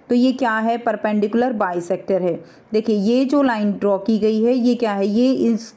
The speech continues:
बुक को दो इक्वल पार्ट्स में डिवाइड कर रही है तो ये इसका परपेंडिकुलर बाइसेक्टर हो जाएगा। Next है to draw perpendicular bisector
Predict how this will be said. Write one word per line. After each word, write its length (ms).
बुक 280
को 160
दो 360
इक्वल 280
पार्ट्स 360
में 120
डिवाइड 320
कर 140
रही 200
है 120
तो 60
ये 260
इसका 280
परपेंडिकुलर 920
बाइसेक्टर 800
हो 180
जाएगा। 500
Next 360
है 340
to 120
draw 500
perpendicular 680
bisector 640